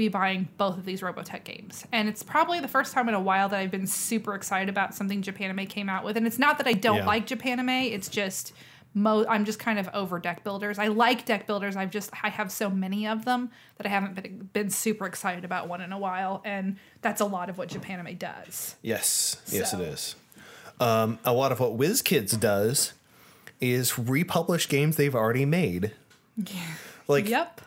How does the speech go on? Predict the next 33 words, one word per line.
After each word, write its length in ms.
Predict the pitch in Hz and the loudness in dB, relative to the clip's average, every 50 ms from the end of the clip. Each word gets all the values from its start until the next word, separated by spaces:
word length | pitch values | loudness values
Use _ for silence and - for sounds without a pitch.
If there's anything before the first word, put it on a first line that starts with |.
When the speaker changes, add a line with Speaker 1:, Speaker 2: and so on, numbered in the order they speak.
| - - | -8 -4
Speaker 2:
they're 200 | 147 143 160 156 | 0 0 2 4
doing 160 | 170 175 180 | 4 4 4
that 120 | 175 165 | 4 4
with 100 | 156 156 | 2 4
the, 320 | - 156 147 143 143 139 120 - | 4 6 8 8 8 8 6 4
with 160 | 135 131 - | -2 -4 -2
the 80 | - 120 | 0 0
Star 240 | - - 127 117 120 | 2 4 4 2 4
Trek 340 | - - 139 147 143 - - | 4 4 2 2 2 0 -2
Attack 360 | - 131 - 131 113 110 - | -2 0 0 0 0 0 0
Wing. 320 | 107 98 104 123 147 151 - - _ _ _ _ _ _ _ _ _ _ _ _ _ _ | -2 0 0 -2 -2 -4 -6 -10 _ _ _ _ _ _ _ _ _ _ _ _ _ _
They 600 | - 117 117 113 110 110 110 107 107 107 110 107 - - _ _ _ _ _ _ _ _ _ _ _ - | -2 2 4 4 6 6 4 4 2 0 0 -2 -6 -12 _ _ _ _ _ _ _ _ _ _ _ -2
are 260 | - 110 110 117 110 | 2 2 4 4 2
re-releasing 1000 | 107 107 117 123 127 135 147 160 151 127 123 117 - - 113 107 110 113 123 135 - - _ _ _ _ _ _ _ _ _ _ _ _ _ _ _ _ _ _ _ _ _ _ _ - | 2 2 2 2 2 2 2 2 2 2 2 2 2 2 2 2 2 0 0 -2 -6 -8 _ _ _ _ _ _ _ _ _ _ _ _ _ _ _ _ _ _ _ _ _ _ _ -6
the 140 | - 120 - | -4 -2 0
old 240 | - 117 127 151 156 | 0 0 0 2 2
ships. 560 | - - 131 117 143 - - - - - - - - _ _ _ _ _ _ _ | 2 2 2 0 0 0 0 -2 -2 -2 -6 -10 -20 _ _ _ _ _ _ _
Speaker 1:
Seriously? 640 | - - 247 226 226 233 233 233 - 269 269 262 240 - - | -12 -8 -6 -4 -4 -4 -6 -8 -8 -10 -10 -10 -10 -6 -2
Speaker 2:
Yes, 320 | - 120 147 - - - | -2 0 0 0 -2 -2
they're, 260 | - - 135 135 123 | -2 0 0 0 0
they're 140 | 120 123 135 | 0 0 0
doing 220 | 127 151 156 160 160 | 0 2 2 2 2
them 100 | 160 156 | 2 2
as, 120 | 139 135 | 2 2
like, 160 | 139 127 113 - | 0 -2 -2 -4
themed 400 | - - 147 139 135 127 117 110 | -4 -2 0 2 2 0 0 0
boxes. 680 | 113 104 98 98 - - - 98 87 - - - - - - _ - - - - - - - - - - - | 0 0 0 -2 -2 -2 -2 -2 -4 -4 -4 -4 -4 -6 -12 _ -20 -20 -20 -20 -20 -20 -20 -20 -20 -18 -6
So 180 | - - 143 135 | 2 2 2 4
the, 380 | 123 131 131 131 - 151 143 - - _ _ | 4 2 0 -2 -2 -4 -6 -6 -6 _ _
there's 240 | - 139 135 127 120 | -4 -2 0 2 2
also 200 | 127 127 - 139 | 2 2 0 0
different 280 | 127 117 107 131 113 - | 0 0 -2 -2 -4 -2
cards, 500 | - - 175 147 110 98 92 - - - | 0 0 2 2 2 0 -2 -4 -4 -4